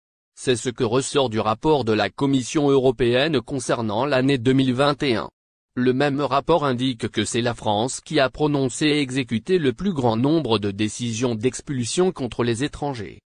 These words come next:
Ils sont nombreux, les Algériens qui quittent le pays pour se rendre en Europe chaque année. Pour ce faire, ils utilisent différents moyens. Certains le font au péril de leur vie en empruntant des traversées clandestines à bord des embarcations de fortune.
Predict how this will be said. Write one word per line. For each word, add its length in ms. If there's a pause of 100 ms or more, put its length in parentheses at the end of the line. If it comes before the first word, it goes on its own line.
(320)
Ils 140
sont 220
nombreux, 500 (220)
les 220 (200)
Algériens 580
qui 200
quittent 260
le 160
pays 300
pour 180
se 120
rendre 300
en 100
Europe 400
chaque 280
année. 280 (400)
Pour 220
ce 140
faire, 500 (220)
ils 260
utilisent 560
différents 540
moyens. 380 (440)
Certains 500
le 200
font 360
au 100
péril 420
de 80
leur 200
vie 220
en 160
empruntant 540
des 120
traversées 600
clandestines 640
à 80
bord 280
des 220
embarcations 680
de 100
fortune. 580